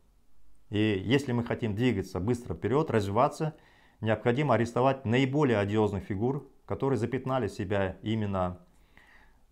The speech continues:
массовыми многомиллиардными хищениями, запятнали себя именно тем, что убивали людей,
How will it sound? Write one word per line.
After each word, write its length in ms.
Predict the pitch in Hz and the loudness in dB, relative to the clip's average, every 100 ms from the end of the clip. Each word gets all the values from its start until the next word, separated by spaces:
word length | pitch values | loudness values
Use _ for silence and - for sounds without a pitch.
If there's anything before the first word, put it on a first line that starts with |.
| _ - | _ 4
массовыми 640 | 117 147 - 110 107 104 | 8 8 6 -2 0 0
многомиллиардными 840 | 107 131 131 127 135 123 107 92 | 2 4 4 6 6 6 4 -4
хищениями, 680 | 92 101 - 104 113 131 135 - _ _ - _ - | -4 -6 -2 -2 -2 -4 -8 -16 _ _ -20 _ -6
запятнали 480 | 104 123 156 160 123 | -4 -2 2 2 2
себя 320 | 120 113 131 | -2 0 0
именно 360 | 113 113 107 | 0 0 -2
тем, 260 | 107 131 135 | 0 0 0
что 480 | - 113 110 107 - - - - | -4 0 0 -2 -8 -20 -16 -8
убивали 500 | 98 117 123 147 104 | 0 2 4 4 2
людей, 640 | 110 95 95 107 120 | 0 0 0 0 -4